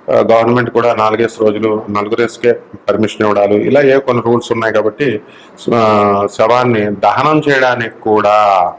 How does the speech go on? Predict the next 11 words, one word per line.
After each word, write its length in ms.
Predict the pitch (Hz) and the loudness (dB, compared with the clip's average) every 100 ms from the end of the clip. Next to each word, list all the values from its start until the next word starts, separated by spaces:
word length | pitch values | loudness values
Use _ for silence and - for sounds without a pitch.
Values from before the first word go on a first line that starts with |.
| - - - - | -18 -20 -16 -4
మనకి 380 | 113 113 - 104 | -2 -2 -2 -4
భయపడ్డారు 600 | - 113 110 117 104 101 | -4 -4 -2 -2 0 0
అంతా 240 | 95 98 | -2 -4
కూడా 160 | - 95 | -4 -4
కరోనా 360 | - 104 107 | -4 -4 -2
వస్తుందని. 380 | 95 - 95 90 | -4 -4 -6 -4
సొంత 420 | 87 - 110 110 | -6 -2 -2 0
భార్యలే 1500 | 123 - - 107 120 123 139 147 151 - - - 127 160 135 - | -2 -4 -2 2 2 2 2 2 0 -4 -12 -4 2 2 2 -2
కొంత, 240 | 117 113 117 117 | -2 -2 0 2
కొంతమంది 640 | 107 - 110 104 113 117 | 2 0 -6 -2 -2 -2
పిల్లలే 540 | - 117 120 131 143 | -2 0 2 2 2